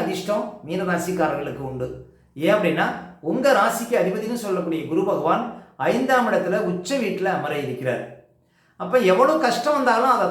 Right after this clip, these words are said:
தாங்கக்கூடிய சக்திகள் உங்களுக்கு கிடைக்கும். எப்ப கிடைக்கும்? ரெண்டாயிரத்தி இருபத்தாறு ஜூனுக்கு அப்புறம் கிடைக்கும். இந்த ரெண்டாயிரத்தி இருபத்தாறு ஜூனுக்குள்ள பாருங்க, சின்ன சின்ன அவமானங்கள்.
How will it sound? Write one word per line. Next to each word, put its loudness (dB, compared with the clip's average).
தாங்கக்கூடிய 2
சக்திகள் 0
உங்களுக்கு 0
கிடைக்கும். -6
எப்ப -6
கிடைக்கும்? 0
ரெண்டாயிரத்தி 2
இருபத்தாறு 0
ஜூனுக்கு -2
அப்புறம் -4
கிடைக்கும். -8
இந்த -2
ரெண்டாயிரத்தி 2
இருபத்தாறு 4
ஜூனுக்குள்ள 2
பாருங்க, -2
சின்ன -2
சின்ன -2
அவமானங்கள். 0